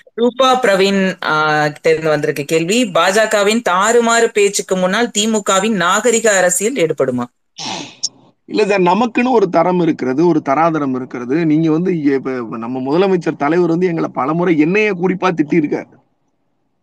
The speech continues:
Speaker 2: நான் வந்து ஒரு செய்தியை சொல்றேன். பாஜகவுல ஒரு பெரிய,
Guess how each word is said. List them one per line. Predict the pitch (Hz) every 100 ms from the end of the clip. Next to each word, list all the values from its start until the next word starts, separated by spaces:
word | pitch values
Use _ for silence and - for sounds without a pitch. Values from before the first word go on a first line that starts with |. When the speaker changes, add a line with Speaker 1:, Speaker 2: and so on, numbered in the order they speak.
| _ _ _ _ _ _ _ _ _ _
Speaker 2:
நான் | 123 143 156
வந்து | 156 175 190 180 165
ஒரு | 156
செய்தியை | 175 196 196
சொல்றேன். | 175 - - 180 - _ _ _ _ _ _ _ _ -
பாஜகவுல | 180 233 220 190 185 190
ஒரு | 196 160
பெரிய, | 156 165